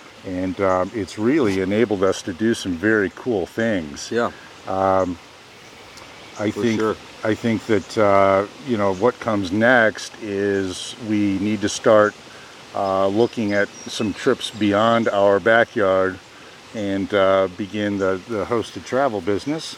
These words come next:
Speaker 2: Man, that would be cool.
Speaker 1: And, um, I think our, uh, maybe a few of our fifty-five thousand customers will,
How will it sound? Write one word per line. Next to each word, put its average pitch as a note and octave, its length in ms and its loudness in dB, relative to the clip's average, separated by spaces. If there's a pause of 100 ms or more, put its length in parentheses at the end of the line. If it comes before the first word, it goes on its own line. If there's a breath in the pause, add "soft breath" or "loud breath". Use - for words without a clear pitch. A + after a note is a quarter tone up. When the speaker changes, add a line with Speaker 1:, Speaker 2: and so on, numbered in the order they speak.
Speaker 2:
Man, F#2 200 -10
that F2 120 -12
would E2 120 -16
be E2+ 120 -12
cool. E2+ 280 -10 (500)
Speaker 1:
And, G2 380 -4
um, G2 480 4 (1300)
I G#2+ 160 -4
think G#2+ 320 -2
our, F#2+ 400 6
uh, F2+ 260 6 (680 loud breath)
maybe G#2+ 300 4
a G2+ 80 8
few A#2+ 300 6
of G2+ 140 4
our G2+ 300 8
fifty-five G#2+ 680 2
thousand G2+ 380 2
customers A#2 540 -2
will, G2+ 260 -2